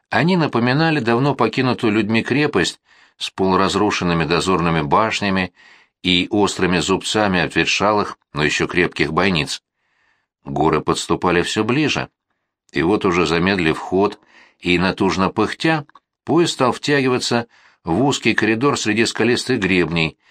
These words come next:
поросших одинокими скрюченными деревьями и кустарниками.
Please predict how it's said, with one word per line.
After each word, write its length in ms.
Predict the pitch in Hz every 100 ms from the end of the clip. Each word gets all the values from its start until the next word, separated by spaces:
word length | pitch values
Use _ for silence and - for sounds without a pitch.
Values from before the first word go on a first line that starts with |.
| _ _
поросших 500 | - 80 90 - 82
одинокими 680 | 90 80 85 98 107 90 78
скрюченными 680 | 76 - 85 78 85 78 78
деревьями 680 | 69 78 95 113 104 101 98 _ - _
и 100 | 135
кустарниками. 880 | 139 135 - 78 73 - 73 73